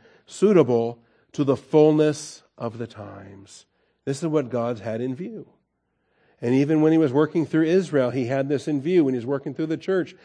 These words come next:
he had this in view. Back when he was working through Gentiles, he had this in view. Even before man, there was a dispensation of angels,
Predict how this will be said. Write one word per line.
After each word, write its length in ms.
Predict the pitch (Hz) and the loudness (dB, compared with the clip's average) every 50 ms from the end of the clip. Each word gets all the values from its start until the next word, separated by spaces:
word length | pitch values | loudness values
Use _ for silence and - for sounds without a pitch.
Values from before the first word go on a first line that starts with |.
| - - - | -20 -14 -4
he 140 | - 147 135 | -2 -2 0
had 300 | 117 131 139 143 139 139 | 2 2 2 2 2 0
this 200 | 156 151 131 - | -2 -4 -4 -4
in 160 | 165 156 147 | -4 -4 -4
view. 240 | 135 180 190 175 135 | -2 0 2 2 2
Back 280 | 104 135 143 143 - | 0 -2 -4 -4 -4
when 80 | 165 156 | -2 0
he 60 | 156 | 0
was 120 | 160 151 127 | 0 0 -2
working 320 | 139 151 156 - 180 147 | -2 -4 -4 -4 -6 -4
through 140 | - 175 165 | -2 -4 -2
Gentiles, 600 | - 170 185 214 202 170 160 143 123 113 110 - - - - - _ | -2 -2 -4 -4 -4 -6 -6 -6 -6 -8 -10 -12 -18 -20 -20 -10 _
he 160 | - 147 139 | 0 0 0
had 280 | 120 139 143 147 143 | 2 2 0 0 0
this 240 | 147 165 156 - - | 0 -2 -4 -2 -2
in 160 | 170 165 160 | -2 -2 -2
view. 200 | 139 185 190 151 | -2 0 0 0
Even 440 | 156 175 202 196 196 190 185 185 - - - - _ _ | 0 0 0 2 2 2 0 0 -6 -14 -20 -20 _ _
before 340 | - 139 - 175 180 190 190 | -2 2 4 4 4 6 4
man, 460 | 196 202 226 233 214 175 120 101 101 - _ _ _ _ _ _ _ _ _ _ _ _ | 4 2 0 0 -2 -2 -4 -6 -10 -16 _ _ _ _ _ _ _ _ _ _ _ _
there 80 | - 156 | -2 0
was 120 | 165 139 | 0 2
a 60 | 156 | 2
dispensation 720 | 139 156 180 180 - - 180 165 - 190 185 180 180 190 190 | 2 2 2 2 0 -2 -2 0 2 2 2 2 2 2 2
of 80 | 180 | 4
angels, 640 | 185 196 226 226 175 170 156 131 110 - - - - | 4 4 4 4 4 4 4 4 2 -2 -10 -20 -20